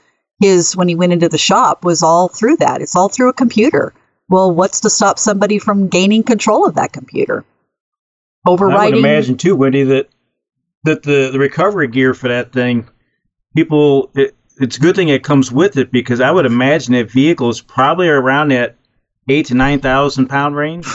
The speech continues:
Speaker 1: Yeah,
Speaker 2: Somewhere in there.
Speaker 1: easily. Yeah.
Speaker 2: And, and most of the gear we, we carry around, if you buy the good stuff, it's rated for a lot,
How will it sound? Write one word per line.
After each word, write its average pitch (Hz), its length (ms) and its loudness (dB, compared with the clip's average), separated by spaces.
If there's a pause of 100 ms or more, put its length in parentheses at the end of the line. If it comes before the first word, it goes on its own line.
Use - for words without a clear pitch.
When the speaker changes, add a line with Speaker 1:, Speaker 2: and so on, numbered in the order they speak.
(400)
Speaker 1:
Yeah, 175 240 2
Speaker 2:
Somewhere 139 360 2
in - 40 4
there. 214 60 4
Speaker 1:
easily. 160 360 0 (440)
Yeah. - 260 0 (480)
Speaker 2:
And, 131 320 0
and 131 220 0
most 160 300 2
of 143 60 0
the 131 60 2
gear 143 340 0
we, 151 380 0
we 143 180 0
carry 147 340 0
around, 127 600 0
if - 880 -10
you 202 80 2
buy 185 200 0
the 143 100 0
good 139 300 -2
stuff, 165 320 -2
it's 135 160 -8
rated 143 340 0
for 147 180 -2
a 135 60 2
lot, 139 340 -4